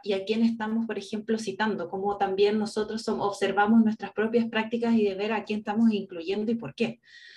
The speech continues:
¿no? Hace poco, hace un par de meses, eh, no sé si ustedes lo, lo supieron, que hay una revista de un grupo, bueno, de estos grupos de Web of Science,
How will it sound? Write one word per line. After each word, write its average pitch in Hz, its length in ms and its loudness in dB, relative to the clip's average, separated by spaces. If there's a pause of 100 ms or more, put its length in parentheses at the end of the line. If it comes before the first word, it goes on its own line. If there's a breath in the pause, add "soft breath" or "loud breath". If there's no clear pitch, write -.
(180 loud breath)
¿no? 214 300 -2 (300 loud breath)
Hace 196 220 -4
poco, 226 360 4
hace 254 180 0
un 220 60 0
par 220 180 2
de 233 80 2
meses, 226 680 -2
eh, 190 220 -6
no 185 160 -6
sé 208 180 0
si 208 720 4
ustedes 208 520 0
lo, 202 240 0
lo 190 180 -8
supieron, 214 360 2
que 220 100 2
hay 208 120 4
una 214 180 6
revista 226 840 0
de 208 180 0
un 202 160 -4
grupo, 233 460 2
bueno, 240 260 -4
de 240 80 -4
estos 233 200 -4
grupos 233 340 0
de 202 560 -2 (100)
Web 208 200 2
of 202 120 -2
Science, 214 500 -2